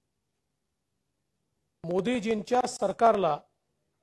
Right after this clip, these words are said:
एकतीस मेला आठ वर्ष पूर्ण होते. ही आठ वर्ष भारताच्या इतिहासामध्ये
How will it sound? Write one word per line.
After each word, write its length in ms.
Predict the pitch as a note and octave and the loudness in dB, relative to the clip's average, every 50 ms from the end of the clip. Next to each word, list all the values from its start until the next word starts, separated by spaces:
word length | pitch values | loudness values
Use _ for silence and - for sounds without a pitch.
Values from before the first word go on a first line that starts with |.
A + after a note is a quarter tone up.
| _ _ _ _ _ _ _ _ _ _ _ _ _ _ _ _ _ _ _ _ _ - G#3 | _ _ _ _ _ _ _ _ _ _ _ _ _ _ _ _ _ _ _ _ _ -6 -6
एकतीस 500 | F#3+ - _ _ - D4 C4+ A3+ - A#3+ | -6 -6 _ _ -6 -4 -2 -2 -2 -2
मेला 340 | A3+ G#3+ G#3+ A3 A#3 C4 - - - | 0 2 4 6 6 4 4 2 0
आठ 280 | G3 A3 B3 B3 - | 2 4 4 4 2
वर्ष 240 | G#3 G3+ F#3 - - | -2 -6 -6 -6 -6
पूर्ण 260 | A3 - F#3+ D#3+ D#3+ | -8 -6 -6 -6 -4
होते. 280 | D#3 D3 C#3+ C#3 - C3 - _ _ _ _ _ _ _ _ _ _ _ _ _ _ _ _ _ _ _ _ _ _ _ _ _ _ _ _ _ _ _ _ _ _ _ _ _ _ _ _ _ _ _ _ _ _ _ _ _ - | -4 -4 -6 -8 -10 -16 -20 _ _ _ _ _ _ _ _ _ _ _ _ _ _ _ _ _ _ _ _ _ _ _ _ _ _ _ _ _ _ _ _ _ _ _ _ _ _ _ _ _ _ _ _ _ _ _ _ _ 0
ही 80 | A3 | 2
आठ 320 | A3+ G#3 G#3+ B3 C#4 C#4 F#3+ | 4 6 6 6 6 4 2
वर्ष 320 | A#3 B3 A3+ G3+ - - B3 C4 C#4 C#4 - - - - _ _ _ _ _ _ _ _ _ _ _ _ _ _ _ _ _ _ _ _ _ _ _ _ _ _ _ _ _ _ - | 0 0 0 0 0 2 4 4 4 4 2 0 -8 -16 _ _ _ _ _ _ _ _ _ _ _ _ _ _ _ _ _ _ _ _ _ _ _ _ _ _ _ _ _ _ -6
भारताच्या 840 | - G3 G3 G#3+ A#3 B3 A#3+ - B3 A#3 A#3 A#3 - B3+ B3+ C4 B3+ C4 - - | 0 2 2 4 4 2 2 4 4 4 4 4 4 4 4 6 6 4 2 -4
इतिहासामध्ये 880 | G3 - - A3+ A#3 A#3 A#3 A#3+ - B3 A#3 A3 G#3+ F#3 F#3+ - D#3 | -10 -6 0 4 4 4 4 4 2 0 0 0 0 -2 -2 -2 -2